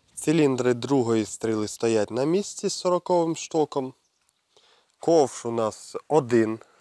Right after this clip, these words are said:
нуль п'ять куба, по-моєму. Вони, наскільки я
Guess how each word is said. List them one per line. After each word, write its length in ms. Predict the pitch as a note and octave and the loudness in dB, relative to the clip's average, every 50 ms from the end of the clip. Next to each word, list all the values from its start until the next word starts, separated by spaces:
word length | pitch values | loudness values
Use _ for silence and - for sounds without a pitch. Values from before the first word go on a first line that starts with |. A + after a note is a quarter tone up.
| _ - | _ -6
нуль 260 | C3 D3 D#3 D3 C3+ B2 - | -2 0 2 2 2 0 -2
п'ять 380 | - B2 A#2+ A#2 G#2+ G#2 - - | -4 -2 0 0 0 -2 -6 -8
куба, 360 | - - A2 G2+ G#2+ A#2+ B2 | -6 -4 -4 -2 0 -2 -2
по-моєму. 680 | - - D3+ D#3 D#3+ D#3+ D#3+ D#3+ D#3+ E3 E3 E3+ E3 - _ _ _ _ _ _ _ _ _ _ _ _ _ _ _ _ _ | -2 -4 -4 -2 -2 -2 0 0 0 -2 -2 -4 -4 -8 _ _ _ _ _ _ _ _ _ _ _ _ _ _ _ _ _
Вони, 500 | - C#3+ D3 D3+ D3 C#3+ C#3 C3 B2+ B2 - - - D2 C#2 A1 - G1+ G1+ G1+ - | -2 0 2 2 2 2 2 0 -2 -2 -4 -8 -16 -18 -18 -20 -20 -20 -20 -16 -10
наскільки 400 | - B2+ B2 - - _ - C3+ | -8 -8 -8 -8 -12 _ -2 2
я 300 | C3 B2 A#2+ A#2 A2+ A2 | 2 2 2 2 0 -4